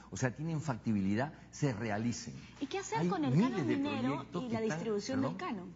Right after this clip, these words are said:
Speaker 2: ¿Qué hacer con la distribución, la buena distribución del canon
Speaker 1: No,
Speaker 2: minero?
Speaker 1: sí,
Speaker 2: O sea, todos los casos de
Speaker 1: tenemos
Speaker 2: corrupción
Speaker 1: que
Speaker 2: que hay
Speaker 1: generar
Speaker 2: actualmente.
Speaker 1: inversión a nivel nacional, cuidando el medio ambiente, con un adelanto social, como dice Pedro Pablo, para compatibilizar con la sociedad,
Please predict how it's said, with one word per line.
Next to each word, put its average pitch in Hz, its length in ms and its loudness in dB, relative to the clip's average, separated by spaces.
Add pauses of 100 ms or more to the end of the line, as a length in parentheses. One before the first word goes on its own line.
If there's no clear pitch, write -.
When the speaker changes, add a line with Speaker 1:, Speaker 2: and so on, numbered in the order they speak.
(100)
Speaker 2:
¿Qué 277 80 -4
hacer 320 280 -4
con 240 140 -4
la 202 80 -4
distribución, 190 480 -4
la 214 80 0
buena 247 220 0
distribución 208 420 -2
del 196 100 -4
canon 220 200 -4
Speaker 1:
No, 214 140 4
Speaker 2:
minero? - 120 0
Speaker 1:
sí, 202 120 4
Speaker 2:
O - 20 4
sea, - 160 2
todos 339 180 -2
los 277 120 0
casos 302 200 0
de 262 60 0
Speaker 1:
tenemos 151 240 4
Speaker 2:
corrupción 202 300 0
Speaker 1:
que 139 40 2
Speaker 2:
que 123 60 0
hay - 80 0
Speaker 1:
generar 113 320 0
Speaker 2:
actualmente. 165 160 0
Speaker 1:
inversión 127 560 0
a 131 40 2
nivel 113 320 4
nacional, 104 640 0 (240)
cuidando 143 480 4
el 120 80 -2
medio 120 280 0
ambiente, 104 760 0 (320)
con 139 260 4
un 190 60 0
adelanto 147 500 0
social, 135 480 -2
como 107 220 -2
dice 120 260 0
Pedro 98 280 0
Pablo, 120 500 -2 (240)
para 107 380 -2
compatibilizar 101 1000 -2
con 123 140 -2
la 90 80 -2
sociedad, 92 560 -2